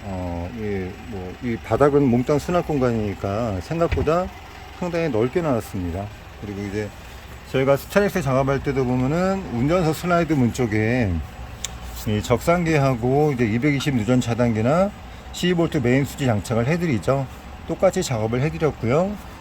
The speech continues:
이백이십 콘센트는 요 앞쪽으로 제가 장착을 해드렸습니다. 그러니까 이백이십 콘센트가 이 구짜리가 요 앞쪽에 하나, 운전석 벽에 하나, 주호석에 하나, 어, 세 군데에 장착이 되어 있습니다. 그리고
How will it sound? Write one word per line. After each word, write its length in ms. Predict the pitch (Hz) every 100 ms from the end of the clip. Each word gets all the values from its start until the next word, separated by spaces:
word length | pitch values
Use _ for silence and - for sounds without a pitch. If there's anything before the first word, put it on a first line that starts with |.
| -
이백이십 440 | 123 135 165 165 165
콘센트는 680 | 170 151 135 151 175 196 135
요 160 | 127 117
앞쪽으로 560 | 104 - 190 185 156
제가 160 | 120 104
장착을 340 | 101 104 127 147
해드렸습니다. 640 | 165 165 - 104 90 98 98 - - - - - - -
그러니까 340 | - 98 95 95 - - -
이백이십 320 | 113 127 -
콘센트가 560 | 143 131 135 123 117 120
이 140 | 113
구짜리가 800 | 117 123 120 101 98 131 165 190 202 - 110
요 220 | 104 104
앞쪽에 440 | 95 - 127 117 113
하나, 380 | 113 127 165 185 202
운전석 440 | 113 123 131 127 -
벽에 300 | 113 107 113
하나, 260 | 110 147
주호석에 480 | - 120 113 107 104
하나, 380 | 104 107 156 180 - - - - - -
어, 300 | 92 90 87 82
세 220 | - 180
군데에 360 | 190 160 139
장착이 400 | 113 101 - 117
되어 140 | 113 95
있습니다. 540 | 85 - 87 80 90 - - - - - - - - -
그리고 580 | 95 87 117 151 165